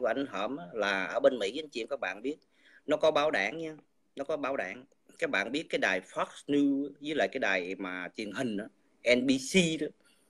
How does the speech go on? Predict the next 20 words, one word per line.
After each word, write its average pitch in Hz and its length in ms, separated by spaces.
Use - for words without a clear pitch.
là 95 280
của 113 140
hai 156 360
thằng 104 240
đảng, 101 340
nó 170 60
cực 208 160
kỳ, 151 260
nó 165 80
binh 139 200
vực - 240
đảng 104 260
của 135 100
nó. 131 120
Thằng 107 140
Fox 170 280
News 156 340
á, 165 80
nó 156 160
là 127 140